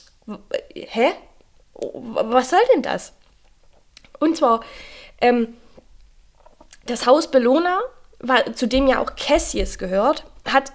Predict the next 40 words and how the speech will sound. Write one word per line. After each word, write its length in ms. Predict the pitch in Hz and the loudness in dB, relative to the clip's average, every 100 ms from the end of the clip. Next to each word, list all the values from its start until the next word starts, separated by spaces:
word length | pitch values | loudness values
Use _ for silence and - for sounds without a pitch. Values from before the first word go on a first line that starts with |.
| - | -6
generell 520 | 240 311 302 277 277 - | 0 0 2 2 0 0
eine 180 | 214 | -2
Fehde 400 | 220 - 277 294 | -4 -2 0 2
mit 240 | 269 220 220 | 2 2 -2
dem 140 | 220 | 0
Haus 220 | 220 240 | 2 0
von 200 | - 208 | -2 -4
Mars, 320 | 202 220 339 254 | 0 0 0 -2
also 180 | 220 | -4
mit 200 | 214 196 | -4 -4
dem 200 | 208 208 | -6 -6
Ex-Gouverneur, 920 | 196 262 - 277 - 220 254 254 262 | -4 -6 -4 -2 -2 0 2 4 4
also 220 | 277 214 220 | 2 0 -2
auch 100 | - | 0
der 140 | 214 | -2
Familie 460 | - 220 247 269 254 | -2 0 2 4 4
von 260 | 233 220 | 2 2
Mustang 460 | 247 302 - 285 247 | 4 2 2 0 2
und 140 | 240 | 0
dem 120 | 247 | 0
Schakal. 600 | 226 220 220 240 202 170 - - - - - - - - | -2 -6 -6 -2 0 -2 -8 -20 -20 -18 -18 -20 -20 -2
Weil 320 | 202 240 330 508 - - - _ | 4 6 4 2 -6 -20 -20 _
die 80 | 233 | 0
Bellonas 840 | 208 214 214 320 392 403 453 - - - - - - 262 | 4 6 6 6 4 0 -2 -10 -18 -20 -20 -20 -6 0
den 320 | 247 - - | 0 -2 0
ersten 440 | 285 320 - 302 | 2 2 -2 -4
Sohn 340 | 254 269 302 330 339 - - - 240 | 6 8 8 4 -4 -14 -20 -4 -2
des 140 | 233 | 0
Erzgouverneurs, 840 | - 277 - 285 277 262 285 226 - - | 2 0 0 2 4 4 2 0 -8 -4
den 200 | 226 214 | -2 -2
Bruder 380 | - 269 320 311 | -4 -2 0 0
von 360 | - 247 240 233 | 0 0 0 -2
dem 140 | 214 | -4
Scha-, 180 | 196 - | -6 -12
von 240 | - 220 208 | -8 -6 -6
Schaka-, 340 | 220 - - | -8 -10 -14
vom 180 | - 208 | -8 -8
Schakal 440 | 202 - 262 311 | -6 -2 0 0
und 180 | - 240 | -2 -6
von 380 | - 226 220 | -4 -2 -2